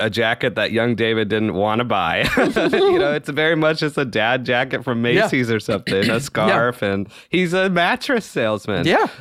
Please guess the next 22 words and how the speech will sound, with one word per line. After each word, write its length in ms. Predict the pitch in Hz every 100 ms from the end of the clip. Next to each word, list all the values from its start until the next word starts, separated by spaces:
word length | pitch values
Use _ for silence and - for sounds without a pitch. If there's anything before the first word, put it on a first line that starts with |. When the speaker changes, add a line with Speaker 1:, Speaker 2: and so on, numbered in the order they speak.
| - _
Speaker 1:
Which 300 | 104 117 104
I 120 | 117
guess 340 | 98 117 127 123
in 80 |
a 80 | 113
multiverse, 720 | 107 127 131 110 101 104 101
he's 200 | 117 98
a 460 | 101 95 92 92 92 92
drapes 580 | 107 113 131 - -
salesman 580 | - 107 98 92 98 95
in 180 | 90 92
Speaker 2:
That's 240 | 143 87
Speaker 1:
the 60 | 82
Speaker 2:
true. 160 | - 165
Speaker 1:
last 280 | 202 -
Terminator. 640 | - 120 107 87 80 80 82
Speaker 2:
They 120 | 139
Speaker 1:
So 40 | -
Speaker 2:
probably 240 | 143 139
Speaker 1:
whatever. 180 | 139 131
Speaker 2:
work 140 | 135 -
together. 420 | 135 135 123